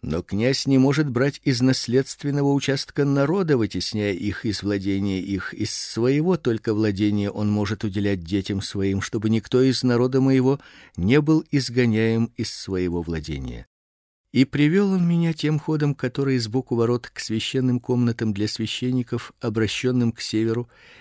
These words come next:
и вот там одно место с краю к западу. И сказал мне: "Это место, где священники должны варить жертву за преступление и жертву за грех, где должны печь хлебное приношение, не вынося его на внешний двор для освящения народа".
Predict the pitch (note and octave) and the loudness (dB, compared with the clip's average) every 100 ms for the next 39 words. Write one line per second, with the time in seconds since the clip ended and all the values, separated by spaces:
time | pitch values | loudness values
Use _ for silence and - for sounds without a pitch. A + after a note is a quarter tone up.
0 | - G2+ D3+ - - F3+ G3+ G#3+ - C#3+ | -4 0 0 0 -4 0 0 -2 -4 -4
1 | C3 D3+ D#3 F3+ - - D#3 - - A2+ | -2 0 2 0 -2 -4 -4 -6 -6 -4
2 | D3 D#3 C#3+ C3 A2 A2 F#2 - - B1 | -4 -4 -6 -6 -6 -4 -4 -6 -10 -12
3 | - _ _ D3 - - D#3 D3 B2 D2+ | -14 _ _ -4 -2 0 0 0 -2 -2
4 | D2 F#2 C3 C#3+ C#3+ D#3 - D3+ B2+ C#3 | -4 -4 -4 -2 -2 -2 -4 -4 -4 -4
5 | - C#3 - - C#3+ C#3+ C3 C#3 B2 B2 | -2 -4 -4 -2 0 0 0 -2 2 2
6 | A2 C3 B2+ B2 B2+ G2+ F2+ A#2+ B2+ - | 4 4 4 4 2 0 -4 -4 -4 -4
7 | A#2 A#2 A2+ - A2 - A#2 B2 B2+ B2 | -2 0 -2 -4 -6 -6 -4 0 2 2
8 | A2+ F#2+ A2 A2+ A#2 G#2+ A2 G#2 G#2+ B2+ | 2 2 -2 -2 -4 -2 0 -2 0 0
9 | A#2 - - - G2+ G#2 G#2 F#2+ A#2+ A#2 | 0 -2 -10 -4 0 0 0 0 -2 0
10 | B2 A#2+ - - A2+ B2 A#2 G#2+ G#2 F#2+ | 0 0 -2 -8 -4 -2 -2 -2 -4 -4
11 | G2 G2 - C#3+ C3+ A#2+ G#2 G2+ G#2+ A2 | -4 -2 -4 -2 0 0 0 0 0 0
12 | G#2+ - C3+ B2+ A#2+ A#2 A2 A2+ A#2+ - | -2 -2 0 0 2 0 0 0 -2 -2
13 | A#2+ G#2+ A#2+ C3 F#2 E2+ D#2+ - F2 - | -2 -2 -2 -4 -2 -4 -4 -6 -6 -4
14 | G#2 G2+ G2 G2 G#2 G#2+ | -4 -2 -2 -2 -4 -8